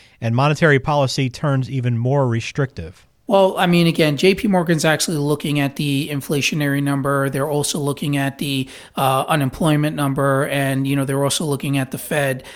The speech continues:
Speaker 2: which is looking at those indicators as well. So, you know, depending on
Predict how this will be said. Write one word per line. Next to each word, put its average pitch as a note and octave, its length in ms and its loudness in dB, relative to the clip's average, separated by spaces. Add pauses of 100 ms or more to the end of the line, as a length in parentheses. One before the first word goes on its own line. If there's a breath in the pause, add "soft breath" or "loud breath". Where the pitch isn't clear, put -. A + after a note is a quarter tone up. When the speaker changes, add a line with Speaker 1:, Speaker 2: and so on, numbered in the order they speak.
(160 loud breath)
Speaker 2:
which D#3 180 -2
is C#3+ 140 -2
looking D#3 300 2
at C#3 140 0
those D3+ 240 0
indicators C3+ 560 -2
as B2+ 240 -6
well. C#3 340 0
So, C3+ 400 -2 (280 loud breath)
you D#3 140 0
know, D3 160 4
depending F#3+ 420 2
on E3+ 280 6